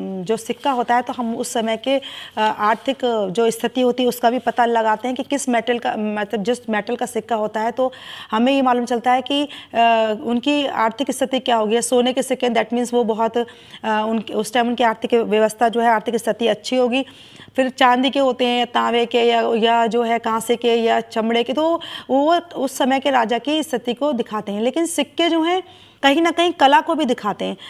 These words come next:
अ, किस तरह से जो है इसमें, अ, देखिए कि एक घोड़ा बना हुआ है और एक में कोई है जो हाथ में, अ, उन्होंने कुछ हाथ में उठा रखा है, तो ये सिक्के कला का भी बहुत अच्छा नमूना है कि उस समय की कला किस तरह, किस चरम,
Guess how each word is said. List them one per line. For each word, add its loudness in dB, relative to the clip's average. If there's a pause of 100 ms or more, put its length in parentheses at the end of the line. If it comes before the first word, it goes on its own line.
(300)
अ, -2 (100)
किस 2
तरह 4
से 0
जो 2
है 4
इसमें, 0
अ, -6
देखिए 0
कि -2
एक 0
घोड़ा 4
बना -2
हुआ 2
है 0 (380)
और 4
एक 2
में 0
कोई 0
है 2
जो 0
हाथ 0
में, -2
अ, -4 (920)
उन्होंने -4
कुछ -6
हाथ 2
में -2
उठा 0
रखा 0
है, 2 (320)
तो 4
ये 6
सिक्के -2
कला 2
का -2
भी 0
बहुत 0
अच्छा -4
नमूना 0
है -2
कि -2
उस -2
समय 0
की 2 (380)
कला 6
किस -4
तरह, 4
किस -2
चरम, 2